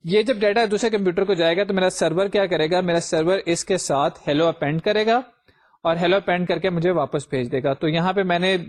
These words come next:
بفر ریڈر کا ریڈ لائن میتھڈ یوز کیا ہے جو کہ اس،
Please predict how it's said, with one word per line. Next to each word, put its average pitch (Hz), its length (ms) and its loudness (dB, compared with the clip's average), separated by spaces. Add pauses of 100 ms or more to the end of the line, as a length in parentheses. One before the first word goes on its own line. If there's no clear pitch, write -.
(160)
بفر 165 480 -2
ریڈر 160 300 0
کا 170 160 2
ریڈ 165 260 2
لائن 170 220 0
میتھڈ 139 400 -2
یوز 135 260 -2
کیا 185 220 0
ہے 220 80 2 (140)
جو 160 180 -2
کہ 170 120 -2
اس، - 400 -4